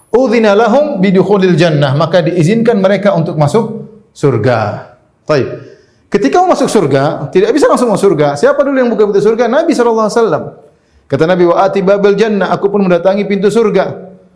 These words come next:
"Fa astaftih," aku minta dibukakan. Maka malaikat peng-, penjaga surga mengatakan, "Siapa anta? Man anta?"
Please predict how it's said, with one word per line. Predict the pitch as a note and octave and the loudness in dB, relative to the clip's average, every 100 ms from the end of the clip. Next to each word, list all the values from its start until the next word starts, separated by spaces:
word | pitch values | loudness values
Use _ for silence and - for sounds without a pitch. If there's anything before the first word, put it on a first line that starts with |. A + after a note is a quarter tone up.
| _ _ _ _ | _ _ _ _
"Fa | D#3 F#3 | -2 -2
astaftih," | - G#3+ - A#3+ F3+ | 0 -4 0 0 0
aku | F#3+ G#3 | 0 0
minta | G#3 A3 G#3 | 0 0 0
dibukakan. | G3+ G#3 A#3 A3 G3 - D#3 C#3+ | 0 0 0 0 -4 -4 -10 -4
Maka | F3 F#3+ | -2 0
malaikat | F#3 G3 G3 G3 F#3+ | 0 0 0 -2 -2
peng-, | F#3 D3+ | -4 -4
penjaga | F3+ F#3+ F3+ | -2 0 0
surga | G3 G3 | 0 0
mengatakan, | F#3 F#3 F#3 G3 F#3+ F3+ | 0 -2 -2 0 -2 0
"Siapa | C4 B3 A3+ A3+ | 0 2 0 0
anta? | G3+ G#3 G#3 G#3+ | 0 0 0 -4
Man | G#3+ | -2
anta?" | A3 G3+ G#3 G#3 | -2 0 0 -2